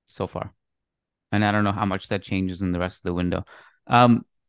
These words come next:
the, the last part of this question:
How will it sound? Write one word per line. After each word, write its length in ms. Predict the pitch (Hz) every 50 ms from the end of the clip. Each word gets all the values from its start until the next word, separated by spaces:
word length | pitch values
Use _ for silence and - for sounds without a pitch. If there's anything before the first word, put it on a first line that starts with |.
| _ _ _ _ _ _ _ _ _ _ _ _ _ _ _ _
the, 340 | 135 120 117 139 135 135 -
the 220 | 113 117 127 123
last 360 | 117 117 120 131 143 - -
part 180 | - 135 131 131
of 60 | 127
this 120 | 143 135
question: 540 | - - - 139 - - - 151 156 151 139